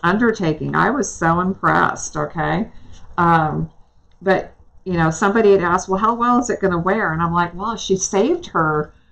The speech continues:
her, uh, leather chair, okay? If it, she gets another few more years of use out of it, that will be fabulous," okay? Um,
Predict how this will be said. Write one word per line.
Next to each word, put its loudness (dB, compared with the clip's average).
her, 0
uh, 0
leather 2
chair, 0
okay? 4
If -2
it, -4
she -6
gets -2
another 2
few -2
more 0
years 2
of -2
use 0
out 2
of -2
it, 0
that 4
will -2
be -4
fabulous," 0
okay? 0
Um, 2